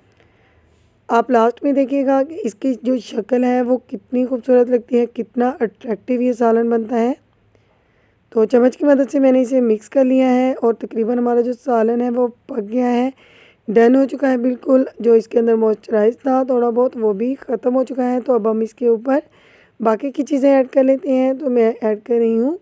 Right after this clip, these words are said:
गर-, अ, गरम मसाला लास्ट में। तो आप देख सकते हैं कि रेडी हो चुका है। गरम मसाला पाउडर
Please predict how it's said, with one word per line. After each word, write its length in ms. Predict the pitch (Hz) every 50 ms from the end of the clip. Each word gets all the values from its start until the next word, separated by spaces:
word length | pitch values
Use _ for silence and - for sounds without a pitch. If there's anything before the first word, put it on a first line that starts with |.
| _ 226
गर-, 280 | 233 226 220 226 240
अ, 300 | 269 233 214 214 214 214
गरम 300 | 208 214 226 220 220 226
मसाला 400 | 226 196 233 226 220 214 240 302 - _ _ _ _ _ _ _ _ _ _ _ _ _ _ _ _ _ _ _ _ -
लास्ट 420 | 226 226 220 233 247 - _ -
में। 220 | 277 277 285 302 - _ _ _ _ _ _ _ _ _ _ _ _
तो 180 | - 214 214 214
आप 140 | 214 214
देख 240 | 208 208 220 214 -
सकते 320 | - 262 240 233 _ 277 269
हैं 240 | 254 254 262 262
कि 100 | 254 269
रेडी 280 | 240 226 214 208 233 247
हो 60 | 247
चुका 240 | 240 - - - 254
है। 200 | 247 247 269 302 - _ _ _ _ _ _ _ _ _ _ _ _ _ _ _ _ _ _ _ _ _ _ _ _ _ _ _ _ _ _ _ _
गरम 220 | 214 233 240 262 277
मसाला 260 | 269 285 277 277 277
पाउडर 480 | 254 262 262 247 240 262 254 262 -